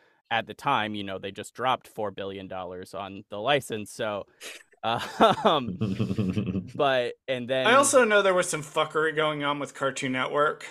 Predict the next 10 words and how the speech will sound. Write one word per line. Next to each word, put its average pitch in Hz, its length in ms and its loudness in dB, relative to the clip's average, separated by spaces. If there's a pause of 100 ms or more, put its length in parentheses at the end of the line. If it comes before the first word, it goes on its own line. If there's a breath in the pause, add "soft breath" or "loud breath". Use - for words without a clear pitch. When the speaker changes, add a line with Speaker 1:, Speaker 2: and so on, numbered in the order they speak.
Speaker 1:
Yeah, 127 440 0
I 127 80 -2
Speaker 3:
Where 139 120 0
Speaker 1:
mean 135 100 -2
Speaker 3:
Cartoon 151 340 2
Network 156 360 0
was 135 160 -4
really 139 480 2
unhappy 131 580 -2
with, 123 420 -4